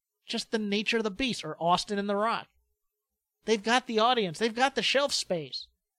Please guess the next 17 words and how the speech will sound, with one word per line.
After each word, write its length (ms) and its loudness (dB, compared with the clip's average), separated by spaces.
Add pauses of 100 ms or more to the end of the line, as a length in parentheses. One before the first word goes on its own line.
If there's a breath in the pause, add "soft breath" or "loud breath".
(140)
They're 120 -4
creating 540 -2
more 180 4
and 80 -2
more 180 0
new 200 -2
shows 480 0
on 240 0
their 120 -2
network 420 -4
for 120 -8
people 280 -4
who 140 -4
like 300 2
W 280 2
W 360 0
E. 260 -4